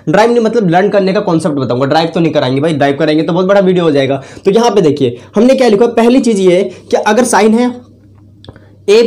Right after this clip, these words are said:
plus B है, sin A plus B, तो आप क्या लिखोगे, sin A। देख लो भाई, sin ब्रैकेट A plus B है, तो आप लिखोगे sin A, cos B plus में cos A और sin B।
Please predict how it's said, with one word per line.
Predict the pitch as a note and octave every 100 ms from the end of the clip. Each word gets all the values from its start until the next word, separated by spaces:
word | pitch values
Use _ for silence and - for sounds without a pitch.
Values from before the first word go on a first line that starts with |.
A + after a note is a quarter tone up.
| A3+
plus | A#3 G3+
B | D#3
है, | B2+ B2
sin | - F#3+ A#3 A3+ G3
A | G3 G3
plus | G3 D3+
B, | D#3+
तो |
आप | F3+
क्या | G#3
लिखोगे, | G3+ G3 A3 -
sin | F#3+ F#3 A3+
A। | A3+ - - - -
देख | D3 A3
लो | G#3+
भाई, | G#3+ F3+
sin | - F#3 A#3+ A#3 - C3
ब्रैकेट | E3+ F3+ A3 -
A | G3
plus | G3 A3 F#3
B |
है, | G3
तो | G3
आप | F3
लिखोगे | F#3+ F#3+
sin | F#3+ G3 G3+
A, | A3+ A#3 - - - -
cos | B3+ -
B | G3+ A3+ A#3 - - -
plus | A3+ A3+
में | G3+ G#3 G#3 - G3+
cos | A3 A3+
A | A3 A3+ A3+ - -
और | F3
sin | F#3 E3
B। | B2